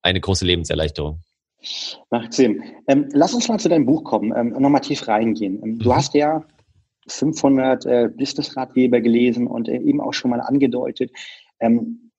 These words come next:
Speaker 2: oftmals wiederholen sich dann gewisse Patterns, äh, auch in diesen Büchern wieder oder der Autor versucht relativ, äh, oder du merkst, dass der Autor relativ schnell auf eine, eine ähnliche Motiv hinaus möchte.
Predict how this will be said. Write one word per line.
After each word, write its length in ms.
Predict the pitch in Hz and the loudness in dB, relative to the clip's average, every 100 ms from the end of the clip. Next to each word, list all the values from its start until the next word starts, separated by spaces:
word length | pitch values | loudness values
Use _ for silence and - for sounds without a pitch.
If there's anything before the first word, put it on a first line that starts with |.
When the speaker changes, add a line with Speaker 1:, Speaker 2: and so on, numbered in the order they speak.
| _ | _
Speaker 2:
oftmals 560 | 151 - - 135 135 | -2 0 0 0 0
wiederholen 480 | 123 123 127 160 170 | 0 2 4 2 2
sich 180 | 151 - | -4 0
dann 200 | 135 131 | 0 2
gewisse 540 | 123 135 139 135 131 127 - | 0 0 2 2 2 -2 -4
Patterns, 560 | 127 123 120 120 113 - | -2 0 0 0 -2 -4
äh, 240 | - - - - - - | -8 -8 -10 -18 -14 -6
auch 160 | - | -4
in 120 | 143 | 2
diesen 260 | 120 110 117 | 2 2 2
Büchern 380 | 127 135 120 104 | 2 0 0 0
wieder 200 | 104 110 | 0 0
oder 180 | 117 110 | -2 -2
der 200 | 110 - | -2 0
Autor 400 | 123 - 120 - - _ | -2 -2 -4 -4 -16 _
versucht 400 | - 113 120 117 | 0 2 2 2
relativ, 640 | 117 127 123 127 123 - | 2 2 2 2 2 0
äh, 160 | 135 123 110 | -2 -2 -2
oder 140 | - 107 | -4 0
du 80 | |
merkst, 260 | 113 120 117 | 2 0 -4
dass 40 | |
der 100 | - | -6
Autor 220 | 131 123 117 | -4 0 0
relativ 260 | 120 120 | 0 -4
schnell 220 | - 113 | -4 -2
auf 160 | 120 - | -2 -2
eine, 80 | 113 | -4
eine 220 | 117 113 | -2 -4
ähnliche 680 | - 135 135 123 117 120 120 - - - | 2 2 4 4 4 2 2 -2 -16 0
Motiv 420 | 117 113 - 123 | 2 2 -2 -6
hinaus 360 | 113 107 113 - | -2 -2 -2 -4
möchte. 300 | 101 - | -8 -12